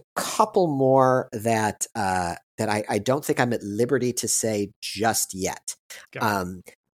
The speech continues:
Speaker 1: but, uh, the great thing about this particular period in, in being a movie fan is,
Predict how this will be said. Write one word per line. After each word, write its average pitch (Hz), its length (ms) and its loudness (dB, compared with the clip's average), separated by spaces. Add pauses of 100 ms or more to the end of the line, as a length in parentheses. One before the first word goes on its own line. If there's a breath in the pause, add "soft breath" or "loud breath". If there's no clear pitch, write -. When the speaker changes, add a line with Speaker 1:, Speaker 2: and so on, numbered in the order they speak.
Speaker 1:
but, 123 380 4
uh, 104 400 2 (960)
the 127 120 4
great 135 400 2
thing 165 520 0
about 113 420 0
this 143 240 2
particular 110 880 -2 (260)
period 110 680 0
in, 104 440 -4
in 101 300 -8
being 147 260 2
a 120 140 -2
movie 127 260 2
fan 80 400 -6 (400 loud breath)
is, 113 420 0